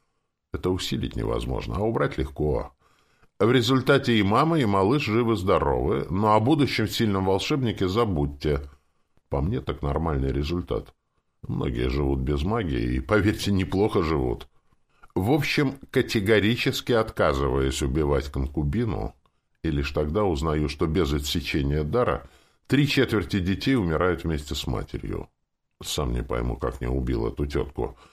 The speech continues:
Видимо, она что-то прочитала в моих глазах, быстро свернула разговор, пообещала срочно подготовить ритуал и сбежала из кабинета.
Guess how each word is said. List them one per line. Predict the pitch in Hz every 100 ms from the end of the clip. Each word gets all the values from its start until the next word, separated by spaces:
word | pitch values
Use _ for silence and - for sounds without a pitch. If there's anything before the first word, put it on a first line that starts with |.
| _ -
Видимо, | 92 143 131 117
она | 113 113
что-то | - 110 113
прочитала | - 107 - 107 - 62 64
в | 60
моих | 69 67 67
глазах, | 73 92 117 120 - - - - _ -
быстро | 67 73 76 -
свернула | 73 73 73 73 67 65
разговор, | 62 60 69 80 135 - _ _ -
пообещала | 127 113 110 143 135 113
срочно | - 135 143 127
подготовить | - 87 98 - 95 85 76
ритуал | 80 73 101 139 143 - -
и | 82
сбежала | 73 80 87 85
из | 85 -
кабинета. | 78 69 64 55 - -